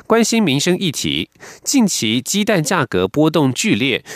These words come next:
传出有一蛋难求的情形，甚至引发物价上涨的疑虑。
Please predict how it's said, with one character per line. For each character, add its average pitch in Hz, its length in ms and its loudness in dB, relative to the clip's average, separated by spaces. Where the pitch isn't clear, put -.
传 135 280 0
出 175 320 2
有 98 300 0
一 156 160 -2
蛋 170 300 0
难 104 200 0
求 92 200 -2
的 117 80 0
情 113 200 -4
形， 78 360 -4
甚 190 240 2
至 135 220 -2
引 98 240 -4
发 135 300 -2
物 170 120 2
价 123 200 0
上 151 200 0
涨 69 160 -2
的 69 120 -6
疑 82 220 -4
虑。 143 220 0